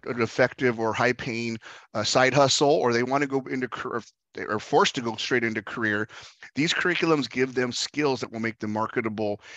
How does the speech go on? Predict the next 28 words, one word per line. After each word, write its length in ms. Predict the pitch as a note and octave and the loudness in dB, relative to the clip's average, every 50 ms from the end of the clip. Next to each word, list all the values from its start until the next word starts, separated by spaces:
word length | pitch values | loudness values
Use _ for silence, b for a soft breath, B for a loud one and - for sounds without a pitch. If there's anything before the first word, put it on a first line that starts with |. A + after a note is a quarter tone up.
| B B B B | B B B B
and 140 | A#2 A2 A#2 | -6 -2 -2
able 220 | A#2+ A#2+ A#2 A#2+ | 0 0 -2 -2
to 120 | - - | -4 -6
do 200 | A#2+ G#2 A2+ A2+ | -8 -6 -4 -2
that 200 | A2+ G#2+ F#2 - | 0 0 0 -2
quickly. 540 | - - - - A#2 - - - F2+ E2 D#2 - B B B B B | -4 -8 -8 -8 -8 -8 -8 -10 -10 -10 -10 -14 B B B B B
Uh, 100 | A2+ A2+ A2+ | -2 -2 0
we'll 100 | C3+ C#3+ | 0 0
get 140 | C3+ C#3 | 2 2
into 240 | C3+ C3 B2 - - | 2 2 2 2 2
a 40 | A#2+ | 2
little 320 | A#2 A#2 A2+ A2+ A2 G#2 G2+ | 2 0 0 -2 -2 -2 -4
more 240 | A2 A2+ A2 A2 A2+ | -6 -6 -4 -4 -4
of 80 | A2+ | -4
that. 300 | A#2 A#2+ A#2+ A#2+ A#2+ - _ - - _ _ _ _ _ _ _ _ _ _ _ _ - - | 0 2 2 2 2 2 _ -8 -20 _ _ _ _ _ _ _ _ _ _ _ _ -18 -14
Quickly 480 | - - - E3 E3 - F3 E3+ D#3+ | -2 4 4 4 4 4 4 4 4
around 280 | C#3+ C3+ C#3 C#3 C3+ C3+ | 6 6 4 4 4 2
the 80 | C3 | 0
horn, 420 | A2 - C3+ C3 C3+ C3 C3 C3 C3 B B B B B B B B B B - | -2 -2 -2 0 0 0 0 -2 -6 B B B B B B B B B B -4
we 80 | C3 B2+ | -2 0
do 120 | D#3 F3 | 2 4
a 40 | D#3+ | 6
lot 160 | D#3 D3+ C#3 | 6 6 4
of 80 | C3+ - | 2 0
custom 400 | - - B2+ - - D#3 C#3+ C3+ | -2 -4 -4 -4 -4 -4 -2 -2
lesson 280 | B2+ C3 - - C3+ | -2 -2 -2 -4 -6
development. 640 | C3 B2+ A#2+ B2+ B2 C3 C3+ B2 C3+ C#3+ C#3+ C#3 - _ - - | -6 -4 -2 -2 0 0 -2 -4 -6 -8 -10 -10 -12 _ -20 -14
So, 120 | - - | -10 -10